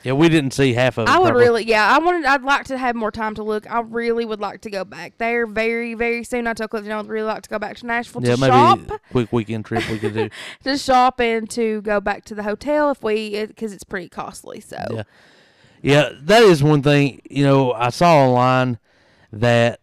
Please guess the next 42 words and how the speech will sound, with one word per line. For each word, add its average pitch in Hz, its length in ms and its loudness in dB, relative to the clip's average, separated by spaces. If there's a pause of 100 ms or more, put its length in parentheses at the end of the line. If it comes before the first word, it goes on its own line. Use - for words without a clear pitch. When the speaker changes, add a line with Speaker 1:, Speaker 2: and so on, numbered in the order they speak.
(140)
Speaker 1:
you 120 140 -12
know, 110 420 -8
it 127 180 -10
can 127 140 -4
get 123 200 -2
kind 127 240 0
of 120 40 -6
expensive. 117 600 -8
So, 113 200 -4
you 113 120 -6
know, 113 240 -6 (280)
going 135 240 -2
for 120 120 -6
work, 123 340 0
that 117 160 -6
wasn't 120 260 0
something, 113 360 -6
like, 110 180 -10
out 110 180 -4
of 104 100 -8
pocket, 120 500 -4 (480)
uh, 110 180 -6
that 107 220 -6
we, 113 480 -6 (240)
we 113 180 -10
did. 110 320 -4 (300)
And 104 120 -6
some 127 140 -2
people 113 240 -2
have 113 60 -2
mentioned, 113 340 -4
you 113 80 -4
know, 117 60 -2
that 120 80 -4
may 120 160 -2
be 113 160 -2
something 113 340 -4
that 113 240 -6
you 117 100 -4
want 113 280 -6
to, 110 440 -6 (520)
um, - 380 -16